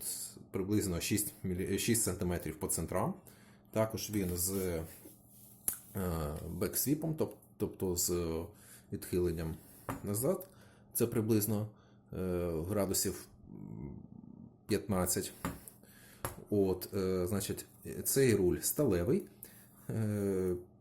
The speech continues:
довжина його приблизно, якщо так по-,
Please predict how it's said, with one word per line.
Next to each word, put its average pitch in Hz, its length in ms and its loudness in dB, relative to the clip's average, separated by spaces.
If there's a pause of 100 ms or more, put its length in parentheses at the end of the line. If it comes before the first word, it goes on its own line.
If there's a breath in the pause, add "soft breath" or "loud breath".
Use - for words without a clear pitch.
(580 loud breath)
довжина 113 600 4
його 104 240 4
приблизно, 104 760 4 (720 loud breath)
якщо 85 220 -8
так - 300 -8 (840 loud breath)
по-, - 140 -6